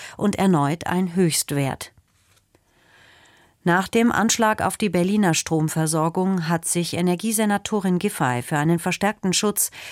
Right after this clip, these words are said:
sensibler Daten zur Infrastruktur der Stadt ausgesprochen.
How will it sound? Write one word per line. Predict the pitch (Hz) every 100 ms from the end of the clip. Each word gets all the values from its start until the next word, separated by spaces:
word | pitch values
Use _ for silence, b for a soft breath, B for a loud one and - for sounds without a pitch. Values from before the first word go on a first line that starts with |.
| B
sensibler | 202 185 226 233 180
Daten | 165 135 139 160
zur | 156 185
Infrastruktur | - 208 - 196 - 175 - 175
der | 156
Stadt | 156 - 151 -
ausgesprochen. | - 151 - 156 - 151 139 151